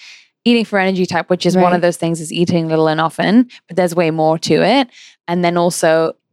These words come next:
Speaker 1: you know, having the same menu every single day.
Speaker 2: Yeah.
Speaker 1: Whereas for me, I need to eat in indirect light, but I'm also a projector. So that means I need to not eat with, like, bright lights shining on me, not live with bright lights shining on me, basically.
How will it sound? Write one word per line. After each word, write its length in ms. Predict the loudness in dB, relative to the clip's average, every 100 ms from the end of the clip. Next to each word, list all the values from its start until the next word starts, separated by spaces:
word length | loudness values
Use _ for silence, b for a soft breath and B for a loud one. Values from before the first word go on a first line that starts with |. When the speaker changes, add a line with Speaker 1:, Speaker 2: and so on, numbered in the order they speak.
| _
Speaker 1:
you 100 | -4
know, 180 | 0 0
having 280 | -2 -4 -6
the 80 | -10
same 220 | -6 -2
menu 260 | -2 0 0
every 200 | 0 -2
single 300 | -4 -2 0
day. 140 | 0
Speaker 2:
Yeah. 100 | 0
Speaker 1:
Whereas 240 | 0 -2 -2
for 80 | 0
me, 320 | 2 2 0
I 100 | 0
need 220 | 0 0
to 100 | -4
eat 220 | -4 -4 -2
in 280 | 0 -2 -6 B -2
indirect 480 | 0 2 0 -2 -2
light, 520 | 0 0 -2 -6 -12 B B -4
but 100 | -2
I'm 160 | 0
also 220 | 0 0
a 40 | -2
projector. 460 | -2 -4 -4 -8
So 140 | -4 -2
that 160 | -2
means 220 | -2 -2 -2
I 60 |
need 220 | -2 -2
to 240 | 0 0 -2 B B
not 280 | -2 0 -2
eat 180 | -6 -2
with, 140 | -2 -2
like, 180 | -4
bright 280 | -4 -2 -2
lights 240 | -2 -2 -2
shining 340 | 0 0 0
on 200 | -2 -2
me, 260 | -2 -2 -6 B
not 180 | -6 -4
live 360 | 0 2 2 0
with 160 | -2
bright 200 | -2 -4 -4
lights 200 | -6 -4
shining 320 | -4 -4 -6
on 120 | -6
me, 120 | -6
basically. 640 | -8 -8 -10 -8 -6 -6